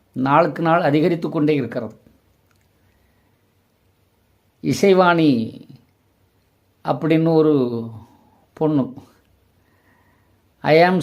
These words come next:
sorry ஐயப்பா, உள்ள வந்தா தப்பாப்பா." அவங்க இந்து தானா? இந்து தர்மத்தை சார்ந்தவர்கள் தானா?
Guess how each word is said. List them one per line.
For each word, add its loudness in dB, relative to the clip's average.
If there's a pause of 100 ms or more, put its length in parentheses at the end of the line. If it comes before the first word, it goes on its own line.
sorry 4
ஐயப்பா, 2 (1500)
உள்ள 2
வந்தா 4
தப்பாப்பா." -4 (2750)
அவங்க 2
இந்து 2
தானா? -2 (1400)
இந்து 0
தர்மத்தை 4
சார்ந்தவர்கள் 0
தானா? -4